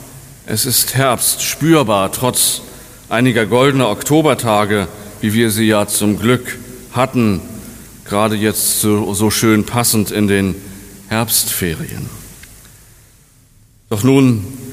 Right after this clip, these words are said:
bewölkt sich der Himmel, es wird grau und windig und auch der Horizont wird enger. Wir wissen es, wir haben unser Leben nicht selbst in der Hand. Wir sind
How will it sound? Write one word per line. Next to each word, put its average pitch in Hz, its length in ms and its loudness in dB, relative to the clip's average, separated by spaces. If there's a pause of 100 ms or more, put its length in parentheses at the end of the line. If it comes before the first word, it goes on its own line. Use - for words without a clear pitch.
(200)
bewölkt 131 520 2
sich 110 240 2
der 113 200 4
Himmel, 139 340 4
es 113 260 0
wird - 320 0
grau 135 560 2
und 95 320 -2
windig 131 720 2 (920)
und 127 140 -2
auch 131 160 0
der 120 240 2
Horizont 139 800 2
wird 104 300 -2
enger. 85 360 -6 (1700)
Wir 117 140 -2
wissen 131 260 4
es, 95 220 2
wir 117 160 4
haben 131 380 2
unser 110 320 2
Leben 110 600 2 (720)
nicht 123 520 0
selbst 101 500 0
in 87 160 -4
der 76 180 -8
Hand. 78 200 -8 (1040)
Wir 117 160 0
sind 120 280 2